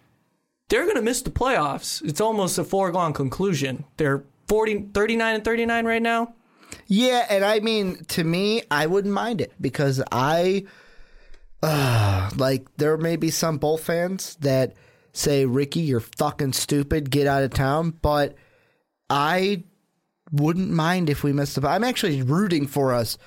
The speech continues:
Speaker 2: to miss the playoffs.
Speaker 1: I'm not gonna say you're an uneducated Bulls fan if you want them to make the playoffs.
Speaker 2: Well,
Speaker 1: because
Speaker 2: usually it's, I say that because if you're a fan of a team, you would never root for them to not make
Speaker 1: Exactly.
Speaker 2: the playoffs.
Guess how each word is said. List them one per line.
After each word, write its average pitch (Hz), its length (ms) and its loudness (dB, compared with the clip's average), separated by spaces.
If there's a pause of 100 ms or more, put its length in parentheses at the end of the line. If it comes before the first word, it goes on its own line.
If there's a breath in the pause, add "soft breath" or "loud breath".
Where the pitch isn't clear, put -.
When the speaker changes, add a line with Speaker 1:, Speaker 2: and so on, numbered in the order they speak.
(280 soft breath)
Speaker 2:
to 170 100 0
miss 156 260 -2
the 131 80 -4
playoffs. 101 560 -6 (320)
Speaker 1:
I'm 185 140 0
not 220 260 -4 (160)
gonna 151 340 0 (320)
say 165 300 0
you're 143 360 0
an 156 120 0
uneducated 165 640 0
Bulls 214 300 0
fan 143 380 -2 (100)
if 143 220 -2
you 151 80 0
want 165 200 -2
them 156 140 0
to 143 60 0
make 135 160 0
the 143 80 -4
playoffs. 220 400 2
Speaker 2:
Well, 359 120 2
Speaker 1:
because 233 200 0
Speaker 2:
usually 302 400 2
it's, 240 340 -2
I 196 200 2
say 233 300 2
that 196 260 0
because 175 600 0 (440 loud breath)
if 175 300 0
you're 180 500 2
a 151 180 2
fan 160 380 -2
of 165 100 0
a 147 80 0
team, 156 420 0
you 147 140 2
would 139 180 0
never 135 360 0
root 123 320 0
for 143 160 0
them 135 240 0
to 117 180 0
not 113 340 0
make 165 120 0
Speaker 1:
Exactly. 147 420 0
Speaker 2:
the 185 60 4
playoffs. 180 160 0